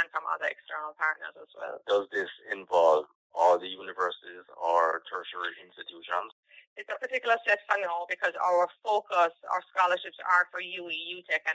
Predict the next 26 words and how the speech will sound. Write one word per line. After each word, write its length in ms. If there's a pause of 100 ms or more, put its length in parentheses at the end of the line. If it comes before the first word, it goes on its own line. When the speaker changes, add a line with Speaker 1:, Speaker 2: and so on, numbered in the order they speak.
(160)
Speaker 1:
Edna 160
Manley 400
College. 400 (240)
So 80
those 240
are 320
the 160
three 240 (240)
campuses 480
that 80
we 240
focus 320
on. 320 (720)
Um, 240
we 160
have 240
provided 400
some 240
support 320
for 80
the 80
Caribbean 560
Maritime 400
University, 880
but 80
it's 160